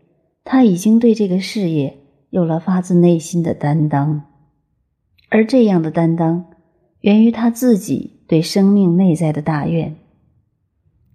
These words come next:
记得在跟十方圆最初的十六位四星级义工讲课的时候，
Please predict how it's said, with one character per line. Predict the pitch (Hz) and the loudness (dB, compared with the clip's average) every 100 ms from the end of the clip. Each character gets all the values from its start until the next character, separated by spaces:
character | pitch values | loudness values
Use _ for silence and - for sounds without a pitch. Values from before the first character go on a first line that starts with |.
| - | -4
记 | 185 | 0
得 | 170 160 160 165 | 2 2 2 -2
在 | 170 160 | -4 -6
跟 | 160 180 | -2 -2
十 | 180 - | -2 -6
方 | 175 180 | -2 0
圆 | 180 180 | 0 -2
最 | 196 180 | -4 -6
初 | - 202 | -4 -2
的 | 190 | -2
十 | 165 156 | -2 -2
六 | 190 208 | 0 2
位 | 156 151 156 | 2 0 -2
四 | - 180 | -6 -4
星 | 170 170 | 0 0
级 | 160 160 | 0 -2
义 | |
工 | 156 160 175 | 0 0 0
讲 | 165 143 | 0 -4
课 | - 190 | -4 -2
的 | |
时 | 156 - | -2 -6
候， | - - | -10 -10